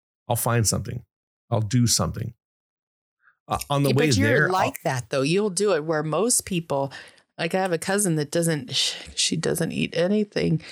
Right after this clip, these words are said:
Speaker 2: And, um, you know, it's, it's hard. I find that we just go to Mexican food places <laughs> together because it's, it's too much work for me to come up with something else. You know what I mean?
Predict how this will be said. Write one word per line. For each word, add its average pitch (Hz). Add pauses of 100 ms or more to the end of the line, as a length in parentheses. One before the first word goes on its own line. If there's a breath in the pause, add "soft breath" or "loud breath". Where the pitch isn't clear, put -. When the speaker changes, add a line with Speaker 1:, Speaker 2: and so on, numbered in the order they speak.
(360 loud breath)
Speaker 2:
And, 185
um, 151 (720)
you 208
know, 175
it's, 185
it's -
hard. 196
I 175
find 202
that 175
we 202
just 202
go 202
to 196
Mexican 196
food 185
places 190
<laughs> -
together 196 (100)
because 175 (1300 loud breath)
it's, -
it's 170
too 196
much 175
work 160
for 156
me 156
to -
come 156
up 147
with 151
something 143
else. -
You 165
know 175
what 170
I 170
mean? 175